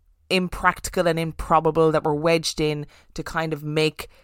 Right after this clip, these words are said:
make the ending fit and, and make things fit together that didn't actually help the flow of the story. And to be honest, I'm just gonna put it out there, I was kinda disappointed by the ending. When you watch the film, I hope you would understand by m-, what I mean by that,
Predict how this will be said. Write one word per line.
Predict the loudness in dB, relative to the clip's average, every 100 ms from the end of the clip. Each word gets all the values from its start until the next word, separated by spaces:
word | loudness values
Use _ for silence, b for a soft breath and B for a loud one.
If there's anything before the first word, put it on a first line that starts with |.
| b
make | 0 0 0 -2
the | 0
ending | 0 0 -4 -6
fit | -8 -16 -4 -4 -2 -8
and, | -6 -6 -6
and | -6 -2
make | -2 -2
things | -4 -6 -4 -8
fit | -4 -4 -4
together | -2 2 4 2 0 b b b 0
that | 0
didn't | 2 0 0
actually | 0 -2 -4 -4 -4
help | -2 -4 -4
the |
flow | -6 -2 -2
of | -4 -6
the |
story. | -8 -2 -2 -2 -4 b b b 0
And | 0 2 -2
to | -4
be | 0 2
honest, | 2 0 -6 -12 -14 _ _ _ _ _ -20 -6 -4
I'm | -4
just | -4
gonna | -4 0
put | 2
it | 2
out | 0
there, | 0 2 0 -2 _ _ -8
I |
was | -6
kinda | -4 -2 -2
disappointed | -4 -8 -8 -8 -2
by | 0 0
the | -2
ending. | -4 -4 -4
When | -4 -2
you |
watch | 0 0 0
the | -6
film, | 0 0 0 -4 b b b b -6
I | -2
hope | 0 0
you | 0
would | -2
understand | -4 -4 -2 -2 2
by | 0
m-, | 0 -6
what | 0 2
I | 2
mean | 0 -4 0
by | 2 2
that, | 2 -2